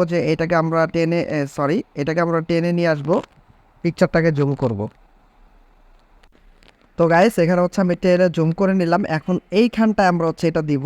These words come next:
এটাকে আমরা আগে ছোট করতে হবে। আমি একেবারে ছোট করে নিলাম, এত বেশি ছোট না। আর এখান থেকে অ্যামাউন্টটা হচ্ছে আমরা একেবারে বোল্ড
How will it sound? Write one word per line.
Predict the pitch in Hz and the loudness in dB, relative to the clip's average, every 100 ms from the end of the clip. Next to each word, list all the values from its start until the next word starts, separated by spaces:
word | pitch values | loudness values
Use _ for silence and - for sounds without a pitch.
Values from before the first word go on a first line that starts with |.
| 202 | -2
এটাকে | 180 156 165 | -2 -2 -2
আমরা | 160 156 | 0 0
আগে | 156 | -2
ছোট | 151 165 185 | -2 -2 -2
করতে | 185 165 143 | -2 -2 -2
হবে। | 135 147 | -2 0
আমি | 147 | 0
একেবারে | 139 147 147 143 | 0 -2 -2 -4
ছোট | - 147 185 185 185 | -6 -4 0 0 0
করে | 175 143 | 0 0
নিলাম, | 139 139 226 277 _ _ _ _ _ _ 139 | 0 0 -2 -6 _ _ _ _ _ _ -4
এত | 135 | 2
বেশি | 208 202 170 | 2 2 -2
ছোট | 160 | -2
না। | 151 170 220 143 | 0 2 0 0
আর | 135 156 | -2 -2
এখান | 160 170 | 0 0
থেকে | 175 | 2
অ্যামাউন্টটা | 165 165 170 160 | 2 2 -2 -4
হচ্ছে | 156 160 | -4 -2
আমরা | 151 | -2
একেবারে | 151 160 156 | -2 -2 -2
বোল্ড | 135 131 143 | -4 -2 -2